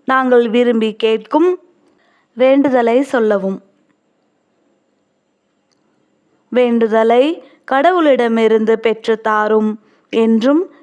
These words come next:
எங்கும் எப்போதும் எங்களுக்காக கடவுளிடமிருந்து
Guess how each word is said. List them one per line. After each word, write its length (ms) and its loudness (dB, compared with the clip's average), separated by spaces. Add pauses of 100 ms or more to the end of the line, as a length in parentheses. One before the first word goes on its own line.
எங்கும் 600 0 (180)
எப்போதும் 800 2 (340)
எங்களுக்காக 840 0
கடவுளிடமிருந்து 1200 0